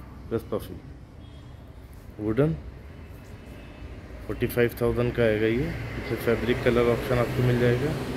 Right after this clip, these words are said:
Five seater रहेगा, three seater ये रहेगा, One seater,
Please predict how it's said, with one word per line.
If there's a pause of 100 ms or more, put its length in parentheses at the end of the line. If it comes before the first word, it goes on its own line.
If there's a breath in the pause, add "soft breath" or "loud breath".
(680)
Five
seater
रहेगा, (120)
three
seater
ये
रहेगा, (760)
One
seater,